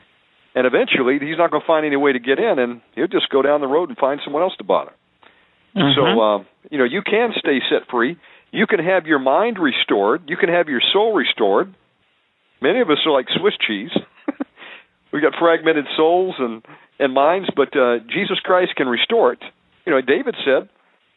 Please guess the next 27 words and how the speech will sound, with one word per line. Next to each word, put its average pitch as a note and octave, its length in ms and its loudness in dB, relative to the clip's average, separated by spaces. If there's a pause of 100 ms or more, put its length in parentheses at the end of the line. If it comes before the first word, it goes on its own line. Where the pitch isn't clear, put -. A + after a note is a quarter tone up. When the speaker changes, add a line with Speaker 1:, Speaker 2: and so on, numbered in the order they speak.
(480)
Speaker 1:
"The C3 60 -4
Lord E3+ 260 0
restoreth F3 480 0
my F3+ 180 2 (100)
soul." - 280 -4 (1800)
So, C#3+ 280 2
um, A#2+ 420 2 (540)
this A#3+ 160 2
is G3+ 100 0
all G3 240 2
can D#3+ 160 -6
be D#3 80 0
appropriated C#3+ 760 -2
through, A#2+ 380 -2
um, G2+ 240 -2 (240)
Jesus D3+ 360 -2
Christ C#3+ 320 0 (520)
and C#3+ 180 0
getting A3+ 260 2
in E3+ 80 2
the D3 80 4
Word. E3 280 4
And A#2+ 220 -2
to D3 100 -2
what F3+ 200 0
Doctor D#3+ 320 0
Pat D#3 240 0